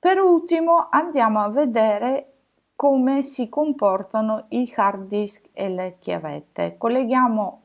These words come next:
una memoria esterna. Nel mio caso è, eh, un hard disk partizionato in varie,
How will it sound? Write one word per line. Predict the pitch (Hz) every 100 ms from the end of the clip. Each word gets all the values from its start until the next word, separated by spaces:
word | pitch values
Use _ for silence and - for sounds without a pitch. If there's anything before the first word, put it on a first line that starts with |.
| _
una | 196 208 190 170
memoria | 180 185 202 214 196 180
esterna. | 175 - - 165 165 175 202 269
Nel | 359 _ _ _ _ _ _ _ _ _ - 359
mio |
caso | 349 349 330 285 214 214 190 - _
è, | 202 226 202 - -
eh, | 185 180 165
un | - 240 240
hard | 254 254 226
disk | 208 214 - _
partizionato | 208 202 - 214 202 - 208 214 220 202 - 180 170 -
in | 190 190 185
varie, | 190 196 196 180 165 170